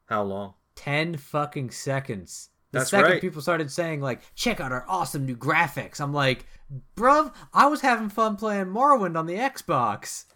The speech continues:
Speaker 1: Yeah.
Speaker 2: Like, and that game looks like garbage. <laughs>
Speaker 1: It's,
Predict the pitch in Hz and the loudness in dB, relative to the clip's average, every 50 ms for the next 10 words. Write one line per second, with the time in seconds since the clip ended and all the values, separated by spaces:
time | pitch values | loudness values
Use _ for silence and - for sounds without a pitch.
0 | _ _ - 175 185 180 170 170 156 156 160 151 - - - - - - - - | _ _ -4 0 4 6 6 6 6 4 2 -2 -4 -10 -18 -20 -20 -20 -20 -18
1 | _ - 185 240 269 240 226 220 220 214 196 190 185 175 156 151 165 220 269 277 | _ -4 -2 0 2 2 2 0 0 -2 -4 -2 -2 -2 -2 0 2 4 4 6
2 | 247 175 139 127 120 127 - - - - - - - - - - - 147 135 - | 4 4 0 -4 -4 -6 -8 -10 -12 -12 -14 -14 -12 -10 -8 -6 -6 -6 -6 0
3 | - 202 196 - | 0 2 2 2